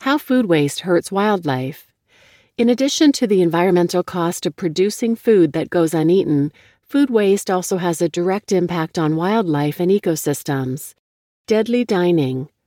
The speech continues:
Food waste attracts bears and other wildlife, which often has lethal consequences. The more we throw out, the more wildlife come to rely on the buffet of edible food in our trash cans, drawing them closer to the places where people live.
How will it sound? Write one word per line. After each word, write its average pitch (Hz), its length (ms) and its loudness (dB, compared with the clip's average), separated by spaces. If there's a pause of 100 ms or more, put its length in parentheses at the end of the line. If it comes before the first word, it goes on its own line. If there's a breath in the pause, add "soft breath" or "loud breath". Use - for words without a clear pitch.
(120)
Food 262 320 -2
waste 165 400 0
attracts 180 480 -6
bears 190 480 -2
and 160 100 2
other 165 160 2
wildlife, 151 720 0
which - 160 -2
often 269 300 0
has 196 260 -2
lethal 165 340 0
consequences. 143 1000 -6 (400)
The 214 80 -2
more 226 240 4
we 302 120 6
throw 220 300 0
out, 170 360 2
the 185 80 -2
more 220 240 2
wildlife 214 640 0
come 180 220 -2
to 185 100 -8
rely 180 480 0
on 156 140 2
the 160 60 0
buffet 160 400 0
of 156 100 -2
edible 160 320 0
food 220 320 2
in 151 100 2
our 143 140 -2
trash 202 320 -4
cans, 131 480 -4 (340 soft breath)
drawing 220 380 2
them 170 160 0
closer 214 540 -4
to - 120 -8
the 160 100 -6
places 175 460 -2
where 175 100 0
people 156 380 -2
live. 151 500 0